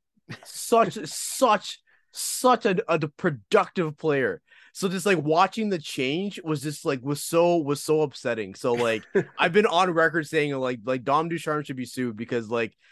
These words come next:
Speaker 1: in a full season and, and Cole Caul-, and Cole Caulfield is playing like that, there's no way he doesn't win the Calder, or, or at least it would be
Speaker 2: Mm-hmm.
Speaker 1: closer. Definitely, like, like,
Speaker 2: Yeah, I,
Speaker 1: Seider
Speaker 2: I
Speaker 1: did
Speaker 2: think
Speaker 1: a
Speaker 2: he
Speaker 1: lot
Speaker 2: still
Speaker 1: of
Speaker 2: finished
Speaker 1: stuff.
Speaker 2: like, seventh. He still finished seventh in, in Calder
Speaker 1: Oh my
Speaker 2: voting,
Speaker 1: God.
Speaker 2: <laughs> e-, even with
Speaker 1: Unreal.
Speaker 2: that, that season. Yeah,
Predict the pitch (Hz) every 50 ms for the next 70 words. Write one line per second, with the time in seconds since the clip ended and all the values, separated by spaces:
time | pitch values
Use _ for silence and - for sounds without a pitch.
0 | _ _ _ _ - 147 147 143 - - - 196 208 208 202 - - 175 175 175
1 | 160 185 185 190 175 156 135 - 151 147 139 - 147 156 147 - 156 151 156 -
2 | - 127 127 123 - - 156 156 151 - 135 127 135 135 - 151 147 135 - -
3 | 131 131 127 127 123 98 104 104 113 139 147 - _ - _ - 120 135 127 117
4 | 135 143 143 139 127 127 127 123 120 127 123 120 120 117 117 113 113 110 110 98
5 | - 107 101 101 95 92 95 107 113 117 113 107 - 135 131 131 131 147 151 160
6 | 147 165 156 120 139 117 101 92 - 127 123 123 120 - - 98 90 - _ _
7 | _ _ _ _ - 135 127 117 - 113 113 104 101 101 95 107 107 110 170 135
8 | 143 131 139 143 156 165 - 240 233 220 190 135 127 127 170 165 - - 151 156
9 | 156 - - 147 127 120 - - - 127 120 120 131 113 101 101 _ _ _ -
10 | - - 131 - - 175 175 170 - 160 135 120 - - 117 110 113 123 120 -
11 | 120 107 104 - 107 110 101 - - 113 - 180 170 156 131 127 131 131 131 123
12 | 117 113 101 87 - 185 170 - - 170 165 - - 165 156 196 190 - - 196
13 | 190 214 240 247 226 - - 180 196 - - - - 127 139 131 123 127 127 117
14 | 113 113 117 117 113 107 104